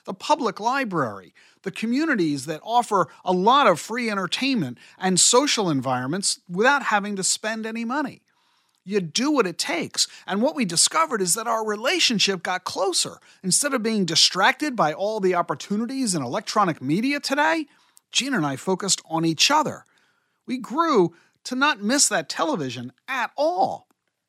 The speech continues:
And by the way, not watching so much T V, or in today's world, not paying attention to social media, we weren't being bombarded by advertisements on a every moment basis. We weren't being encouraged to spend money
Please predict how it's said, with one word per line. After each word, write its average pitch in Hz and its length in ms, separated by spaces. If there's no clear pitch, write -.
And 143 240
by 156 160
the 127 100
way, 135 340
not 135 200
watching 143 320
so 151 160
much 139 200
T 143 160
V, 160 340
or 131 160
in 117 100
today's 139 400
world, 156 320
not 135 280
paying 143 220
attention 147 420
to 117 40
social 139 380
media, 180 460
we 196 120
weren't 180 320
being 175 240
bombarded 165 640
by 151 280
advertisements 156 920
on 135 180
a 120 240
every 139 360
moment 135 480
basis. 156 540
We 185 120
weren't 196 280
being 196 200
encouraged 185 720
to 165 60
spend 170 340
money 170 360